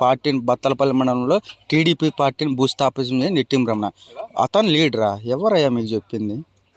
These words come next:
ఏది పరువు నష్టం డాబా ఎత్తా, ఎవరి ముందు ఎత్తా? ఏంది మేము కోటి రూపాయలకి వేస్తాం మళ్ళా?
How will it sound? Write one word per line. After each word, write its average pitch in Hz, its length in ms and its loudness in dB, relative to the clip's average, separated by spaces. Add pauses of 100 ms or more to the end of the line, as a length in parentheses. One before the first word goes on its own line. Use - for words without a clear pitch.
(300)
ఏది 147 180 4
పరువు 135 280 2
నష్టం 139 380 0
డాబా 123 260 4
ఎత్తా, 127 160 -2
ఎవరి 127 260 4
ముందు 139 220 4
ఎత్తా? 113 500 2
ఏంది 170 500 0
మేము 156 240 4
కోటి 170 240 2
రూపాయలకి 165 320 2
వేస్తాం 123 340 -2
మళ్ళా? 110 300 0